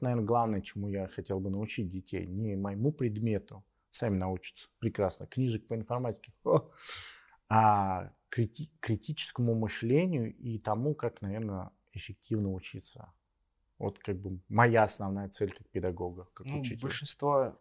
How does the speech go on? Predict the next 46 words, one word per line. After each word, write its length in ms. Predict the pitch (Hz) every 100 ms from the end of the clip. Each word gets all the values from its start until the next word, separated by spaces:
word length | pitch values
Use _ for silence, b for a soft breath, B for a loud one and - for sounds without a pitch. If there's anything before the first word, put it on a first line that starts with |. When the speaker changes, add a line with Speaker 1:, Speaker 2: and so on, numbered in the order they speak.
| -
Speaker 2:
мне 400 | 117 117 117 123
кажется, 680 | - 127 - 120 113 104 107 - 151 -
у 80 | 120
людей, 360 | 123 127 147
в 400 | 123 113 - - -
принципе, 380 | 135 131 -
до 140 | 120 117
сих 160 | -
пор 180 | - 131
существует 640 | 123 117 - - 120 117 -
какая-то 440 | - 110 110 107
предвзятость 720 | - 110 107 117 147 110 -
и 20 |
предубеждение 800 | - 110 107 113 107 117 127 110
перед 320 | - 101 104
знаниями, 420 | 104 113 120 110 107
которые 360 | - - 110
ты 120 | -
можешь 240 | 110 110 107
добывать 420 | 107 104 110 110
из 140 | 98
интернет-среды. 880 | 107 104 104 101 92 - - - - b b b b
Потому 280 | - 120 123
что, 160 | - 120
когда 300 | 127 135 139
перед 240 | - 117
тобой 240 | - 113 117
появляется 560 | - 113 113 110 - 113
учитель 340 | - 113 101
в 60 | -
пиджаке, 440 | 110 107 107 - 104
в 60 |
очках, 420 | 110 - 104 107 -
с 40 |
каким-то 260 | - - -
там 160 | 107
рюкзаком, 500 | 120 117 143 - 247
то 200 | - 113
сразу 340 | 117 - 165 147
понятно, 380 | 123 131 143 -
что 160 | -
это 160 | 123 117
авторитет, 520 | - 101 110 113 113
это 180 | 113 113
источник 440 | - 113 113 110 -
знаний. 380 | 110 107 -